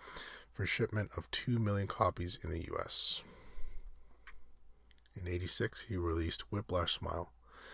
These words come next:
Idol had accumulated three U K top singles, Rebel Yell, White Wedding, and Money Money, and in nineteen eighty-eight, he released a greatest hits album, Idol Songs, eleven of the Best,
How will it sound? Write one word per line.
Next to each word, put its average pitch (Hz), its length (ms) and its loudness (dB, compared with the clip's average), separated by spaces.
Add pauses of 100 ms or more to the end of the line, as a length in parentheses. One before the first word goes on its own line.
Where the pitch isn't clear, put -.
(480)
Idol 95 260 6
had 95 100 4
accumulated 92 560 0
three 98 200 0
U 101 160 2
K 101 200 2
top 92 280 2
singles, 92 540 0
Rebel 92 260 2
Yell, 90 320 0
White 90 300 4
Wedding, 85 360 2 (100)
and 82 160 4
Money 85 260 2
Money, 82 340 0 (1120)
and - 160 -2
in 95 80 -2
nineteen 101 320 4
eighty-eight, 107 360 4
he - 120 -4
released 101 360 4
a 107 40 2
greatest 101 460 2 (160)
hits - 360 2
album, - 400 -2 (460)
Idol 98 280 4
Songs, 82 600 2
eleven 82 300 2
of 82 60 0
the 78 60 -2
Best, - 480 -4